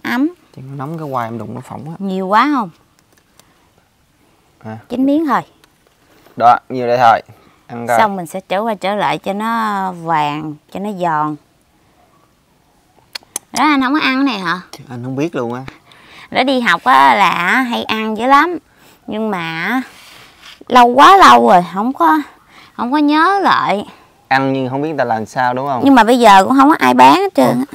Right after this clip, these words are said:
Speaker 2: nó vàng rồi nè.
Speaker 1: Ngồi đây khó ngồi quá ta.
Speaker 2: Được không?
Speaker 1: <laughs> Em lấy đôi dép em kê. Tính ra bờ ngồi cho nó mát.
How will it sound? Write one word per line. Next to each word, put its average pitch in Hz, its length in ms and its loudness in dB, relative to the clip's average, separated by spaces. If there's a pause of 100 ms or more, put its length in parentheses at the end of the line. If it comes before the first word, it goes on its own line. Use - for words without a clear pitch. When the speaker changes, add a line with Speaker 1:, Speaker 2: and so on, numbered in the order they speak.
Speaker 2:
nó 143 140 -14
vàng 107 180 -12
rồi 107 80 -12
nè. 107 120 -12 (480)
Speaker 1:
Ngồi 190 200 -12
đây 226 100 -6
khó 262 140 -8
ngồi 180 340 -6
quá 220 140 -10
ta. 247 80 -16 (1000)
Speaker 2:
Được 349 120 2
không? 139 260 0 (200)
Speaker 1:
<laughs> - 220 -20
Em 214 140 -14
lấy 247 120 -10
đôi 226 200 -8
dép 254 260 -4
em 220 140 -8
kê. 208 300 -8 (200)
Tính 277 200 -2
ra 220 100 0
bờ 165 320 -2
ngồi 160 300 -8
cho 185 120 -12
nó 214 100 -8
mát. 262 300 -8